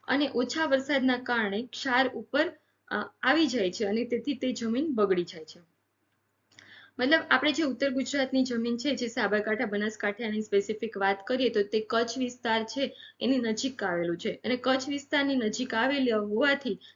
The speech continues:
ત્યાં સૂકું અને અર્ધ સૂકું એવું વાતાવરણ જોવા મળે છે અને એ વાતાવરણના લીધે ત્યાં વરસાદ પણ ઓછો જોવા મળે છે સૂકું વાતાવરણના લીધે. તેથી કચ્છની જે જમીન છે, અત્યારે દિવસે ને દિવસે આગળ વધતી રહે છે. એક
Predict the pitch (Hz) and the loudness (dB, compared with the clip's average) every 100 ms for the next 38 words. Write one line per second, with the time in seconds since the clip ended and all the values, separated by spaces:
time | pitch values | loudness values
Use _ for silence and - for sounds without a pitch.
0 | _ 233 214 - - 285 - 311 330 - | _ 2 2 0 -4 -4 0 0 0 -6
1 | - 220 254 - 254 277 247 - 285 - | -6 0 0 2 2 0 -2 -6 -6 -4
2 | 190 - _ _ - 254 294 233 208 254 | -6 -6 _ _ 2 4 4 0 -2 -2
3 | 233 269 285 247 226 196 170 170 175 208 | -2 -2 -2 0 2 2 0 -6 -6 -6
4 | - 233 233 - 285 285 269 254 220 208 | -4 -4 -4 -2 0 0 0 0 -2 0
5 | 208 220 240 247 226 208 185 196 - 247 | 0 0 -2 -4 -2 -2 0 -2 -2 -6
6 | 247 269 247 247 269 254 233 214 208 202 | -2 -2 0 0 -2 -4 -2 -2 0 0
7 | 202 - 214 214 - 220 202 190 190 185 | 0 -2 -8 -8 -8 -4 -4 -2 -4 -4
8 | 190 185 185 208 - - _ 247 247 254 | -6 -4 -4 -6 -10 -20 _ 0 2 -2
9 | - - - 233 233 294 294 285 294 254 | -2 -10 0 0 2 2 4 4 2 2
10 | 233 254 254 254 269 - - 208 - 254 | 2 6 4 4 0 0 -4 -4 2 6
11 | 269 220 247 - 277 269 214 233 - 262 | 6 4 -2 0 2 2 2 0 2 2
12 | - 208 247 247 202 190 - 202 196 190 | 2 4 4 4 2 0 0 2 4 2
13 | 185 254 - - 214 | 0 0 0 0 0